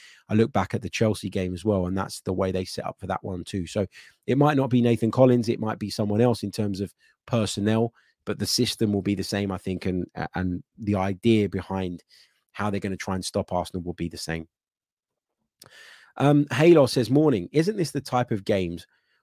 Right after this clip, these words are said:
where teams with a good six can shine?" Good number six, that is. "Teams like Brentford always have these fast transitions where you will depend on fast defenders and good D Ms." Yeah, I mean, I think under normal circumstances, I'd agree with you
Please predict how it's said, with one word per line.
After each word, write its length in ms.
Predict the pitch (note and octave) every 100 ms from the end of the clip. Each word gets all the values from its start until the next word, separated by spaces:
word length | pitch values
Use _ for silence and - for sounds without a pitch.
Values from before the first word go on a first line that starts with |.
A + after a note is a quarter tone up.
| -
where 240 | A2 A2
teams 500 | G#2 - C#3 C3+ A2+
with 140 | A#2+ A2+
a 40 |
good 200 | G#2 A2+
six 460 | - - A2+ - -
can 180 | G#2
shine?" 460 | F#2+ - C3+ F#2+ D#2+ _ _ _ - _
Good 160 | G#2+ G#2
number 260 | G#2 F2+
six, 220 | - -
that 120 | - -
is. 100 | F#2
"Teams 280 | - D#3 C3+
like 180 | A2
Brentford 300 | - A2 G#2+
always 220 | A2 A#2 G#2+
have 160 | G#2
these 160 | G2 -
fast 300 | - G2 -
transitions 560 | F#2 F2+ G2 - F#2 - - - _
where 140 | A2+ A2
you 120 | G#2+
will 100 | G#2
depend 340 | G#2 A#2+ A#2
on 100 | G#2
fast 320 | F#2+ A2+ G#2+ -
defenders 400 | - G2+ F#2 -
and 220 | G2+ F#2
good 200 | G#2 -
D 220 | G2+ G#2
Ms." 160 | E2+ - - - - _ -
Yeah, 240 | A#3+ C3 -
I 80 |
mean, 280 | D3 D3 D3 _ _ _ _ _
I 80 | C3+
think 180 | D#3+ G#3 D#3
under 220 | F3 E3
normal 340 | F3+ F#3+ E3+
circumstances, 800 | - D#3 - G#2+ - F#2 F2+ F#2
I'd 120 | G2
agree 260 | G2 A#2 A#2
with 140 | G2
you 200 | E2+ D#2+